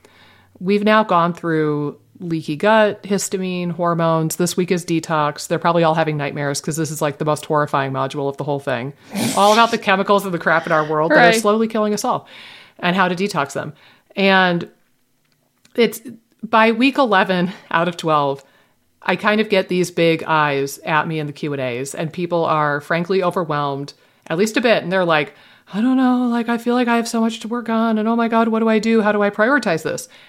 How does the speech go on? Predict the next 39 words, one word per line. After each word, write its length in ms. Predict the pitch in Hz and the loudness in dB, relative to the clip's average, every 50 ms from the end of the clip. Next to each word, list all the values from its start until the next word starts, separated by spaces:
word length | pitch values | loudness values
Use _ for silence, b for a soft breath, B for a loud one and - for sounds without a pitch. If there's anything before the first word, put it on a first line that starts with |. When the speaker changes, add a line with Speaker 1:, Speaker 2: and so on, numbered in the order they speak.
| B - | B -6
Speaker 1:
And 140 | 202 190 | 0 0
I 100 | 190 185 | 2 2
always 340 | - - 180 175 180 196 190 | 2 2 2 2 2 2 0
hammer 240 | 208 196 190 196 185 | -2 -2 0 0 0
home 180 | 180 175 170 170 | 0 0 -2 -2
the 100 | 165 160 | -2 -2
same 260 | - 170 156 156 151 | -4 -4 -4 -4 -2
thing 520 | - 202 208 202 185 175 165 160 165 170 - - - | 2 2 2 2 2 0 -2 -4 -6 -8 -12 -12 -6
this, 180 | 170 165 - - - - - | -6 -6 -6 -6 -10 -6 -6
at 120 | 170 160 | -6 -4
this 120 | 170 151 - | -6 -8 -6
point 140 | - 147 | -6 -4
in 40 | 120 | -4
the 40 | - - | -4 0
course. 220 | 214 208 175 160 160 | 0 0 0 0 -2
I'm 100 | 156 156 | -4 -2
like, 200 | 147 139 - b b b b b b b b _ 233 - | -4 -4 -6 b b b b b b b b _ -20 -8
Go 200 | - 185 185 180 | -4 0 0 0
back 480 | 170 175 170 151 151 147 180 196 - - - _ _ - | 0 0 0 2 2 2 2 0 -4 -12 -20 _ _ -8
to 140 | - 208 | -6 -2
the 100 | 190 202 | -2 -2
first 480 | 202 - - 185 170 165 156 - - - - _ | -4 -4 -4 -2 -2 -2 -2 -4 -10 -14 -20 _
few 300 | - - 156 143 139 139 | -10 -8 -6 -6 -6 -6
modules. 580 | 131 120 113 113 - - - - - - - b b b b b b b b b b _ _ | -8 -8 -8 -8 -10 -14 -16 -16 -16 -16 -18 b b b b b b b b b b _ _
If 200 | - 196 175 - | -2 -2 -2 0
something 400 | - 196 180 185 - 214 220 220 | -2 -2 -2 0 0 0 0 0
stood 200 | - - 247 233 | 0 0 0 2
out 200 | 233 247 - - | 2 0 0 -2
to 100 | - 208 | -4 -2
you 180 | 185 180 170 | -2 0 0
in 100 | 165 160 | 0 0
those 180 | 160 156 151 - | -2 -2 -4 -4
first 320 | - 175 165 156 - - | -4 -4 -4 -4 -4 -6
few 140 | - 156 151 170 | -6 -6 -4 -2
modules 480 | 208 262 294 - 226 202 190 185 180 - | 0 0 0 0 0 0 0 0 0 0
where 140 | 190 170 165 | -2 0 0
we're 80 | 165 | 0
talking 420 | 165 - 214 240 285 - 294 247 208 | -2 0 0 0 2 2 0 -2 -2
about 460 | 180 160 139 139 135 139 156 - | 0 0 0 0 0 0 -2 -4